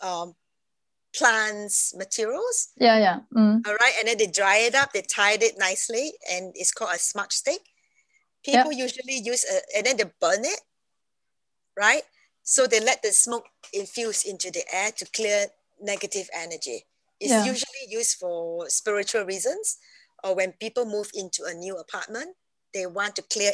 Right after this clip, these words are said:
Speaker 1: any negative energy, they will do that.
Speaker 2: Yeah.
Speaker 1: Right? And, uh, white sage is often one of the herbs that they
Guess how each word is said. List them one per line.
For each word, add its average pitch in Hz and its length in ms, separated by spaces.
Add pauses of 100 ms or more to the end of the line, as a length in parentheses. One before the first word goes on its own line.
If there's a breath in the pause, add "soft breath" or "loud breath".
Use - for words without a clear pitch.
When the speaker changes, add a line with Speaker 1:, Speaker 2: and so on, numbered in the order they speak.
Speaker 1:
any 254 220
negative 247 500
energy, 202 480 (400 soft breath)
they 180 80
will 170 220 (340)
do 180 120
that. 123 200 (560)
Speaker 2:
Yeah. 214 280 (160)
Speaker 1:
Right? 196 200 (300)
And, 185 680 (180)
uh, 180 260 (400)
white 277 200
sage - 460 (120)
is - 200
often 202 440 (360 soft breath)
one 202 440
of 175 300
the 165 200 (160)
herbs - 380
that 160 140
they 139 100